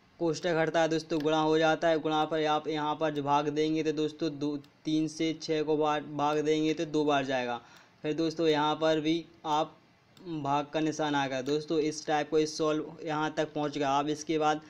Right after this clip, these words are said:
सॉल्व करेंगे, गुणा करेंगे तो दोस्तों इस, इसको गुणा करेंगे तो यह दोस्तों देखेंगे सबसे पहले छः दूनी बारह और बारह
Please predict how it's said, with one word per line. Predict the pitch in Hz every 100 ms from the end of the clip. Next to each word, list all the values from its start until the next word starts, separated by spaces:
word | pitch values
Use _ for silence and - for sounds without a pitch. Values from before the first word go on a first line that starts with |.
| - - -
सॉल्व | - 165 165
करेंगे, | 151 160 160 165
गुणा | 147 156 156
करेंगे | 160 151 147
तो | 139
दोस्तों | 139 147 165
इस, | 156 147 - -
इसको | 170 - - 170
गुणा | 170 165
करेंगे | 156 160 160 160
तो | 160
यह | 160 160
दोस्तों | 151 160 165 160 - _ - - _ -
देखेंगे | 143 156 160 165 165 156
सबसे | 165 156 160
पहले | 160 160 160
छः | - 156
दूनी | 151 160 165
बारह | 143 139 147 170
और | 185 160
बारह | 143 147 156